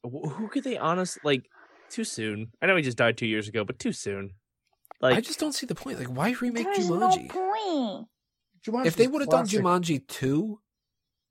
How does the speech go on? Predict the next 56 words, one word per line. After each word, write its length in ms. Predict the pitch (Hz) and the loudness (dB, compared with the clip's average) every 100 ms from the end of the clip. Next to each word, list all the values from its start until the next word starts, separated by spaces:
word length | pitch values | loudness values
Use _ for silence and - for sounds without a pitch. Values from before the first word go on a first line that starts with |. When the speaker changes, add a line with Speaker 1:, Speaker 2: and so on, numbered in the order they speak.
| - | -4
Speaker 2:
I 80 | 127 | -2
still 240 | - 156 | 4 4
would've 240 | 175 190 180 | 4 2 4
thought 180 | 190 190 | 2 2
there's 180 | 185 | 2
no 100 | 202 180 | 2 2
point, 260 | 214 196 | 2 2
but 120 | 123 | 2
at 80 | 127 | 0
the 60 | 139 | 4
very 200 | 147 147 | 4 4
least, 440 | 135 143 131 - - _ _ _ _ _ _ | 4 2 0 -6 -14 _ _ _ _ _ _
maybe, 520 | 131 127 120 120 127 135 | -10 -4 0 2 4 4
you 560 | 131 127 123 123 131 | 6 4 4 2 2
know, 160 | 131 127 | 4 4
that 160 | 127 | 4
could 100 | 123 | 2
have 80 | 135 | 0
been 120 | 135 | 0
justified. 680 | 135 127 - 127 135 127 127 - - _ _ _ _ _ - | 0 -2 -2 0 4 4 2 -4 -20 _ _ _ _ _ -6
You 80 | 113 | -4
know, 220 | 107 101 139 | -2 2 2
okay, 240 | 127 139 | 6 6
well, 200 | 127 127 | 6 6
we're 120 | 151 | 4
gonna 140 | 160 151 | 2 0
do 140 | 147 | 0
Jumanji 380 | 143 139 131 127 | 2 0 0 -2
Two. 160 | 131 | -2
It's 100 | 117 | -4
gonna 140 | - 120 | -4 -4
be 100 | 113 | -2
a 40 | |
separate 380 | - 175 175 165 | 0 0 -2 -6
thing. 480 | - 156 156 151 151 151 | 0 2 2 -2 -4 -4
Uh, 60 | |
you 220 | 113 113 | -4 -2
know, 160 | 113 107 | -2 -2
we're 180 | 113 131 | -2 2
not 160 | 135 | 2
gonna 140 | 151 135 | 2 -2
bring, 300 | 143 131 104 | -2 -4 -6
'cause 160 | - 117 | -8 -6
they 80 | 113 | -4
can't 220 | 117 113 | -4 -4
bring 280 | 117 113 113 | -6 -6 -4
Robin 220 | 113 110 | -6 -4
Williams 260 | 113 117 - | -6 -8 -6
back, 240 | 117 113 | -6 -2
obviously, 380 | 120 107 - 117 | -4 -2 -4 -4
but 120 | 131 | -2
maybe 180 | 143 151 | 0 4
they 80 | 147 | 4
would 120 | 139 | 4
be 100 | 131 | 2
like, 320 | 127 120 120 | 2 2 0